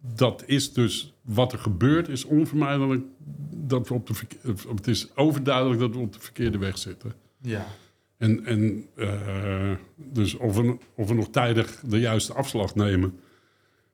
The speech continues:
Speaker 1: dat, dat, eh, dat, dat is denk ik ook jullie thema. Hoop.
Speaker 2: Ja, nee, exact. Ja, en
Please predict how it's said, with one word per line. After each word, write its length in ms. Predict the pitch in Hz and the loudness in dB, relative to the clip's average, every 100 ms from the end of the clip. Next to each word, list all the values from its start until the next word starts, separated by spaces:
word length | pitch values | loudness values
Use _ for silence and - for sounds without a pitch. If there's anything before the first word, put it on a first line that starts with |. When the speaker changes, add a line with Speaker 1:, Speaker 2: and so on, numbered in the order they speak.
| _ _ _ _ | _ _ _ _
Speaker 1:
dat, 480 | 104 117 113 113 98 | 2 2 2 -4 0
dat, 260 | 113 - | 0 0
eh, 80 | 95 98 101 95 95 | -6 -6 -6 -10 -2
dat, 320 | 101 98 - _ | -2 -2 -6 _
dat 220 | 104 101 | -16 -10
is 340 | 104 - - - | -8 -8 -10 -8
denk 220 | 98 98 | -4 -4
ik 140 | 95 107 | -4 -4
ook 140 | 104 | -2
jullie 280 | 117 107 104 | 0 0 0
thema. 300 | 117 135 139 117 - _ | 0 -2 -2 -4 -6 _
Hoop. 480 | - 104 156 - - _ _ _ _ _ | -2 0 0 -6 -20 _ _ _ _ _
Speaker 2:
Ja, 240 | 123 110 | -2 0
nee, 100 | 113 | -2
exact. 540 | 107 107 117 98 101 - _ - - _ _ _ _ | -4 -4 -2 -4 -6 -16 _ -20 -20 _ _ _ _
Ja, 160 | 113 | 0
en 240 | 120 117 | 0 -2